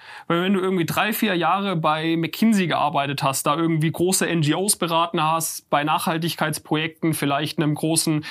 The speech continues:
Energiekonzern dabei geholfen hast, X Y Z more sustainable zu machen, und dann gehst du raus, gründest dein eigenes Sustainability-Business, du wirst direkt von V Cs zugeschüttet werden mit Funding,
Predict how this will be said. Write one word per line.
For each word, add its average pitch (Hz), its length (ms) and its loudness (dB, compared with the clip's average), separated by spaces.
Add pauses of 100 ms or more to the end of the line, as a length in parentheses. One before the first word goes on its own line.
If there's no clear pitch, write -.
(180)
Energiekonzern 175 840 2
dabei 160 280 0
geholfen 160 420 -2
hast, 160 340 -2
X 170 200 0
Y 156 420 0
Z 165 260 -2
more 165 300 0
sustainable 180 500 -2
zu 196 140 -2
machen, 208 420 0 (360)
und 160 160 2
dann 226 180 2
gehst 254 240 2
du - 80 0
raus, 190 240 -2
gründest 175 280 0
dein 160 120 2
eigenes 202 340 0
Sustainability-Business, 165 1040 0
du 160 100 2
wirst 156 180 -2
direkt 170 280 0
von 190 200 2
V 165 100 2
Cs 196 440 2
zugeschüttet 185 580 2
werden 170 360 0
mit 160 220 -2
Funding, 196 580 0